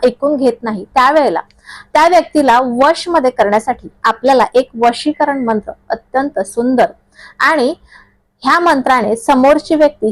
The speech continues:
ही मोहित होतेच आणि तुमच्याकडे ती व्यक्ती शंभर टक्के येईल ह्याची गॅरंटी मी तुम्हाला देते. तत्पूर्वी मी काही दिवसांपासून तेलाची, ओम आयुर्वेदिक तेलाची, हेअर ऑइलची मी माझ्या ॲड करत होती,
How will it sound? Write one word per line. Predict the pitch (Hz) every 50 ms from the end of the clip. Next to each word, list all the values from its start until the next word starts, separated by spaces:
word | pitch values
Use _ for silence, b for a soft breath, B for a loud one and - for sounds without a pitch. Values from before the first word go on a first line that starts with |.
| - -
ही | 277 277
मोहित | 254 240 247 247 247 247 302 311 - -
होतेच | 277 262 254 - 285 214 208 - - _
आणि | - 233 247 277 - _ _ -
तुमच्याकडे | 311 277 254 233 - 294 294 311 - 311 277 269
ती | - 277
व्यक्ती | 240 240 240 233 - 226 226
शंभर | - - - 240 220 208 208 240 262 294
टक्के | - 302 294 - 254
येईल | 233 233 240 226 196 214
ह्याची | 220 208 - - 240
गॅरंटी | 220 220 208 220 269 277 - 214
मी | 214 247 233
तुम्हाला | 233 220 214 190 185 190
देते. | 180 180 - - 180 170 - _ - - - - _ _ _ _
तत्पूर्वी | - 240 - _ 285 262 240 190 - - _ _ _ B B B B B B B
मी | 311 359 330 294 359 403 b b b b b b _ _ _
काही | 320 294 320 339 370
दिवसांपासून | 370 349 339 370 339 339 330 339 339 - 269 233 247 294 - _ -
तेलाची, | 277 254 254 269 294 285 - 226 208 208 - - _ _ _
ओम | 247 269 302 330
आयुर्वेदिक | 330 311 302 285 277 285 285 - _ -
तेलाची, | 262 233 240 240 240 - - 202 208 - - _ 202
हेअर | 240 240 247 262
ऑइलची | 269 262 254 254 220 208 - - 220 226 240
मी | 254 262
माझ्या | 262 254 208 202 220 247 247 - -
ॲड | 254 247 262 262
करत | 262 254 240 220
होती, | 233 226 -